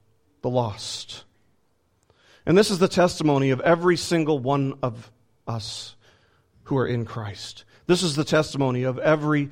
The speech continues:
Christian on the face of the earth. We did not seek God. If we did seek God, it's because he first sought us.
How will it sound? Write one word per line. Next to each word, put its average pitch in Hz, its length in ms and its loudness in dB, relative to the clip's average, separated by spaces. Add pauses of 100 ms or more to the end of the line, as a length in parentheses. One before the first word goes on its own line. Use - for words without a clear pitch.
(140)
Christian 147 480 -2
on 139 160 -2
the 123 80 -4
face 135 440 -4
of 131 200 -4
the 120 140 -4
earth. 117 180 -6 (160)
We 139 140 0
did 147 200 2
not 151 220 4
seek - 260 -4
God. 131 240 2
If 151 120 0
we 156 100 4
did 156 240 4
seek 160 300 0
God, 160 200 6
it's - 120 -2
because 151 320 0
he 160 80 2
first 156 360 -2
sought 139 220 4
us. 123 420 -2